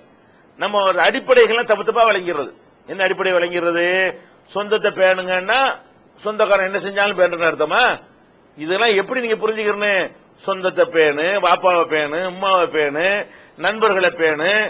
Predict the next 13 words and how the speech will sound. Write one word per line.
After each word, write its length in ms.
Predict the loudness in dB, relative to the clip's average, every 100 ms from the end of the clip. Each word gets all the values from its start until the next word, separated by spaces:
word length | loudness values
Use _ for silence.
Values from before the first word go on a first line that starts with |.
| -8 _
தலைவர்களை 540 | 2 6 6 4 0
பேணுலாம் 640 | 2 0 0 -2 -2 0 0 -4 -2
சட்டங்கள் 440 | -2 -2 -2 -2
இருக்கும். 320 | -2 -2 -4 -6 -4
அதுக்கு 220 | -4 -4
என்ன 120 | -2 0
அர்த்தம் 320 | 0 -2 -2
தெரியுமா? 360 | -2 -2 -2 0 2 2 -2 -12 _ _ -10
அல்லாஹ் 480 | -6 -4 2 4 6 4
ரசூலுடைய 420 | 0 -2 0 2 4
வரம்புகளுக்கு 840 | 2 -2 -2 0 0 -2 -8 -8 -8 -6
மீறாத 440 | -2 2 4 4 2
வகையில் 480 | 2 2 0 0